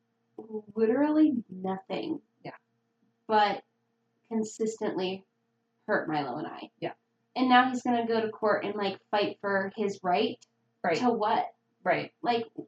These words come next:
Speaker 1: what,
Speaker 2: Yeah.
Speaker 1: what rights do
Speaker 2: Yeah.
Speaker 1: you even want? Like,
Speaker 2: And I feel so
Speaker 1: I
Speaker 2: bad for my husband because it's like, you know, it's not just my money paying for this attorney. You know what I mean?
Speaker 1: Right.
Speaker 2: Like, that's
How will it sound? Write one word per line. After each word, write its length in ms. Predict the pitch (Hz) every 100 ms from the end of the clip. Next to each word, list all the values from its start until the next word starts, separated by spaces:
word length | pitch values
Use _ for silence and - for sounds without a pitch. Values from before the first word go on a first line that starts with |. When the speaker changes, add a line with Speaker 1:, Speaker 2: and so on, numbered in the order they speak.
| _
Speaker 1:
what, 160 | 226 185
Speaker 2:
Yeah. 160 | -
Speaker 1:
what 240 | 226 247 233
rights 460 | 233 262 151 - - _ -
do 60 |
Speaker 2:
Yeah. 140 | 233 247
Speaker 1:
you 40 | 262
even 240 | 240 202
want? 400 | 196 320 - -
Like, 240 | 240 240 277
Speaker 2:
And 100 | 302
I 140 | 330
feel 160 | 339 330
so 80 | -
Speaker 1:
I 220 | 294 285 -
Speaker 2:
bad 320 | 233 220 247 -
for 100 | 254
my 280 | 196 180
husband 680 | 214 - 170 190 254 277 277 262
because 340 | 233 226 220
it's 220 | 220 220
like, 440 | 220 214 202 - - _ _ _ _ _ _ _ _
you 80 | 254
know, 300 | 247 214 - -
it's 200 | 277 247
not 300 | 262 269 196
just 420 | 226 202 196 - 175
my 220 | 175 175
money 440 | 165 165 165 156 -
paying 220 | 160 151 -
for 80 |
this 140 | - -
attorney. 340 | - - - _ _ _ -
You 80 |
know 80 | 214
what 60 | 220
I 20 |
mean? 140 | 220 208
Speaker 1:
Right. 80 |
Speaker 2:
Like, 80 | 233
that's 220 | 320 359